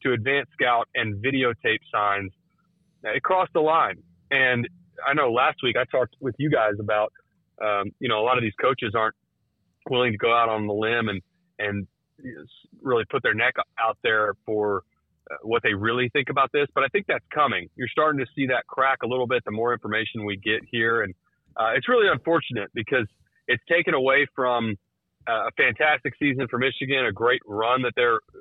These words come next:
having right now. And I know they're, they're ranked in the first round of the rankings behind Ohio State, but I think they're the better team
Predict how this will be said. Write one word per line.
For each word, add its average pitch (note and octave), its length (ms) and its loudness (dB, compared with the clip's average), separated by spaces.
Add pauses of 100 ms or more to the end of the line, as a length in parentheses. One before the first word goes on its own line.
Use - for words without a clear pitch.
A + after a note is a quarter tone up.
having C3 360 0
right D3 180 0
now. D#3+ 240 4
And C3+ 100 0
I - 20 4
know D3+ 60 4
they're, C#3 180 2
they're C3 220 0
ranked C3 300 0
in B2+ 60 -4
the A2 140 -4
first C3 280 0
round A#2+ 180 0
of G#2 60 -6
the G2+ 60 -4
rankings A2+ 460 -2
behind A#2+ 360 0
Ohio G#2+ 340 2
State, D#3 300 0
but F3+ 140 -2 (400)
I - 80 -2
think G3+ 180 0
they're C#3+ 100 2
the A2 80 -4
better D#3 320 2
team C3+ 320 0